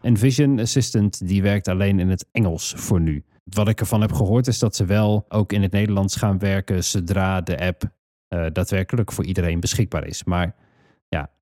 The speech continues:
nu nog alleen in het Engels. En de derde app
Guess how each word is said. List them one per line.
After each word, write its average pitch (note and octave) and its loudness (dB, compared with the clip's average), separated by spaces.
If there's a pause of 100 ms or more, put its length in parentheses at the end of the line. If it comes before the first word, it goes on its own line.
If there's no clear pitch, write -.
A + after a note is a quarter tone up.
(140)
nu C3 4
nog A2 0
alleen G2 0
in F#2 0
het F#2 -2
Engels. - -12 (120)
En B2+ 4
de A2+ 4
derde C#3 0
app B2 -2